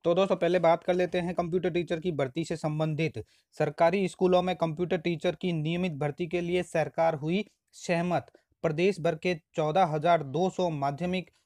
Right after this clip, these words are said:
व उच्च माध्यमिक स्कूलों में कंप्यूटर टीचर की नियमित भर्तियां नहीं होने के मामले में राज्य की स्कूल शिक्षा सचिव मंजू राजपाल ने शुक्रवार को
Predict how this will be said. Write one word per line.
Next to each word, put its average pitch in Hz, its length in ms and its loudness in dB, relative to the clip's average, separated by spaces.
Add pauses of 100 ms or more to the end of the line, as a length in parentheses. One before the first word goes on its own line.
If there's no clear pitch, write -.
(100)
व 151 100 -2
उच्च 190 280 -2
माध्यमिक 165 520 -2
स्कूलों 170 280 -2
में 170 140 -2
कंप्यूटर 165 420 -2
टीचर 165 320 -4
की 175 180 -4
नियमित 160 560 0
भर्तियां 160 500 -4 (400)
नहीं 156 420 2
होने 180 280 0
के 175 180 -4
मामले 160 400 0
में 160 240 0
राज्य 147 340 -2
की 175 220 -6
स्कूल 180 280 -2
शिक्षा 165 320 -2
सचिव 160 440 -2 (400)
मंजू 190 380 2
राजपाल 160 460 4
ने 170 120 -2
शुक्रवार 175 500 2
को 170 240 0